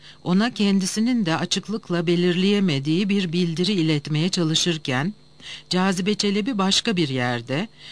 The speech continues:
başka bir zamanda sorusuna yanıt vermeye bile gönül indirmeyeceği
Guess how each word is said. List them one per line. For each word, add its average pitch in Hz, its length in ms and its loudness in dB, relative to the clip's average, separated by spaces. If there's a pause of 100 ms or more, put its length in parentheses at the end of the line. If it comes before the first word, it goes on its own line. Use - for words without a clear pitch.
(140)
başka 185 380 0
bir 240 120 2
zamanda 156 680 0
sorusuna 202 600 0
yanıt 208 420 0
vermeye 175 500 2
bile 160 220 0
gönül 170 360 2
indirmeyeceği 160 1080 0